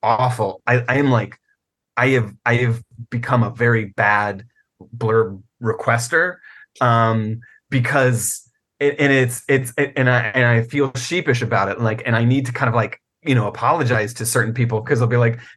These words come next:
"Hey, that thing that I asked for two months ago is due two days from now. And I, you know, I know this is my third <laughs> email." And, like, you know, like, like, being, being, like, w-, how do you, how do you navigate this world where, like, we're all busy, we're all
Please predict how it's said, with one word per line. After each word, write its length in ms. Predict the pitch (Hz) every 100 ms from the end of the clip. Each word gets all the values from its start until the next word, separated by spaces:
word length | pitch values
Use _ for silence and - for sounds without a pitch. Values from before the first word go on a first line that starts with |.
| -
"Hey, 380 | 240 254 226 214 - - -
that 260 | 165 139
thing 360 | 233 247 226 202
that 120 | 165
I 80 | 160
asked 300 | 202 226 -
for 360 | 175 175 170 - - -
two 140 | - 185
months 260 | 190 185
ago 300 | 165 156 156
is 120 | 151 135
due 460 | 143 180 175 165 - -
two 140 | - 190
days 300 | 190 202 196
from 140 | 170
now. 280 | 147 139 139
And 80 | 143
I, 80 | 160
you 200 | 147 151
know, 140 | 147
I 100 | 147
know 120 | 156 175
this 160 | 175
is 100 | 180
my 180 | 185 190
third 360 | 233 208 214 220
<laughs> 320 | 220 - -
email." 300 | 190 175 180
And, 140 | 170
like, 380 | 165 - 226 -
you 100 | 220
know, 200 | 202 175
like, 200 | 233 160 - - 202
like, 220 | 196 180
being, 420 | 156 226 233 214 196 - -
being, 260 | 208 226 214
like, 220 | 185 127 - -
w-, 180 | 143 151
how 240 | - 196 220
do 80 |
you, 360 | 214 208 196 -
how 160 | - 196
do 60 | 208
you 140 | 190
navigate 680 | 170 170 170 156 160 147 143
this 160 | 127
world 440 | 135 147 151 151 127
where, 220 | 131 127
like, 240 | 127 117 120 _
we're 140 | 185 226
all 180 | 226 202
busy, 480 | 165 160 170 175
we're 180 | 151 143
all 220 | 165 175